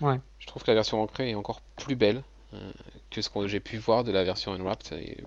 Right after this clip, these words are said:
Speaker 2: Enfin voilà, c'est, c'est une tuerie,
Speaker 1: Et,
Speaker 2: ça.
Speaker 1: et... sinon, en V O, il y avait aussi, euh, enfin, c'est, là, on le trouve qu'en V O, euh,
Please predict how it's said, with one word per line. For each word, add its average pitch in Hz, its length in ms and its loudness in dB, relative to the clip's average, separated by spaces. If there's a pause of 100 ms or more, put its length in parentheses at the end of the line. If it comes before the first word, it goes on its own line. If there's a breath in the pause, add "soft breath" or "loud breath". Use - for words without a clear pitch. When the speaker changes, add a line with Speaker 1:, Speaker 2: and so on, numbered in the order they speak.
(720 loud breath)
Speaker 2:
Enfin - 200 -10
voilà, 95 160 -2
c'est, - 260 -10
c'est - 160 -4
une 90 200 -8
tuerie, 143 160 4
Speaker 1:
Et, 139 460 4
Speaker 2:
ça. 139 60 -10 (480 loud breath)
Speaker 1:
et... 151 120 4
sinon, 160 300 8
en 175 100 12
V 147 100 12
O, 156 120 10
il 156 60 4
y 156 40 10
avait 131 160 6
aussi, 143 580 0
euh, 110 140 4 (480 loud breath)
enfin, 113 200 6
c'est, - 260 -2
là, 135 200 10
on 120 120 2
le 117 80 -2
trouve - 220 -12
qu'en 127 120 0
V 120 140 6
O, 156 360 8
euh, 120 260 8